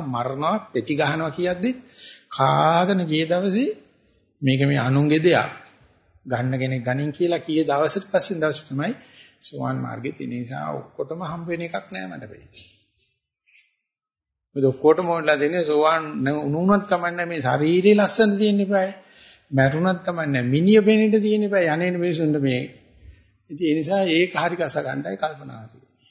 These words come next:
ඒ නිසා ටිකක් මේ දානේ පැත්තක් කල්පනා කරන්න ඕනේ. මේ කය ජීවිත දෙක උදණ්ඩ බලාගෙන යන්න ඕනේ එක සැරේ නෙවෙයි.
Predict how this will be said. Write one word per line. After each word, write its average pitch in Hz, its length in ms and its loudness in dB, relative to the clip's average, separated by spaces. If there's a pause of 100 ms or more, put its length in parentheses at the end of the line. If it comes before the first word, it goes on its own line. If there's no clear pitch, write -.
(760)
ඒ 123 80 0
නිසා 151 200 0
ටිකක් 143 200 -4 (920)
මේ 117 260 -12 (100)
දානේ 127 360 2
පැත්තක් 139 360 -4
කල්පනා 135 420 0
කරන්න 127 280 -4
ඕනේ. 139 160 -2
මේ 175 140 -6
කය 131 280 -2
ජීවිත 139 400 -4
දෙක 123 220 -2 (800)
උදණ්ඩ 147 360 4
බලාගෙන 147 500 6 (600)
යන්න 143 320 2
ඕනේ 156 220 2
එක 208 100 0
සැරේ 190 280 6
නෙවෙයි. 147 260 2